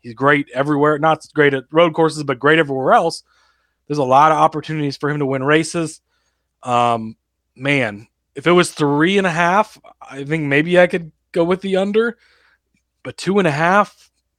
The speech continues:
again, it just, and, and again, I, I think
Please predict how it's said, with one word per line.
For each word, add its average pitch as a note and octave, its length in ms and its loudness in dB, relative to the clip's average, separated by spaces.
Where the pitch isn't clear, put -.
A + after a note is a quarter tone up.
again, D3+ 380 0
it E3+ 140 0
just, E3+ 300 -6
and, E3 160 -6
and F3+ 160 0
again, F3 360 0
I, D#3 220 0
I C#3 40 -8
think - 840 -6